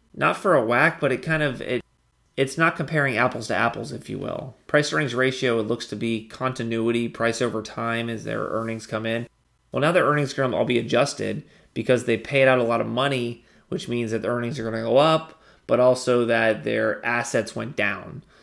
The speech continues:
So these things are kind of impact the price to earnings ratio, which means we don't have one, a true one for twenty seventeen at this time. But twenty sixteen was, uh, just a little over ten, ten point three. Was their ratio, which I got from nasdaq dot com.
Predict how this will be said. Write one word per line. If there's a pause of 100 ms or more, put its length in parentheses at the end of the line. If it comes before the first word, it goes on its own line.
So
these
things
are
kind
of
impact
the
price
to
earnings
ratio,
which
means
we
don't
have
one,
a
true
one
for
twenty
seventeen
at
this
time. (460)
But
twenty
sixteen
was, (380)
uh,
just
a
little
over
ten,
ten
point
three. (440)
Was
their
ratio,
which
I
got
from
nasdaq
dot
com.